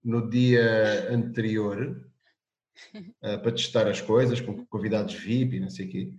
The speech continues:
Speaker 2: <laughs> Sim.
Speaker 1: E ainda bem que o fizemos, porque detectámos lá um problema elétrico, a luz foi abaixo a meio da atuação. Na, na estreia seria um bocado chato.
Speaker 2: <laughs>
Speaker 1: Eh, corrigimos e nunca mais aconteceu até hoje.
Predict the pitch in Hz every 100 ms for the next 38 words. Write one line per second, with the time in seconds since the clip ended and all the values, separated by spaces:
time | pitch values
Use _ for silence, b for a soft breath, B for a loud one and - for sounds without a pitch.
0 | B 254 240 220 - 113 110 117 123 123
1 | 123 123 113 139 143 - 123 - 117 117
2 | 107 104 110 107 107 110 110 104 113 110
3 | 104 104 107 107 110 110 104 107 104 107
4 | 104 101 - 110 - 117 127 127 - _
5 | _ _ _ _ 113 110 104 B B B
6 | 107 113 - - 120 127 117 - - 98
7 | 101 98 98 92 - - 123 123 - 269
8 | - - - 208 _ _ - 120 120 117
9 | 113 - 117 120 104 120 135 - - -
10 | - 117 139 127 120 120 120 120 117 113
11 | 117 98 92 92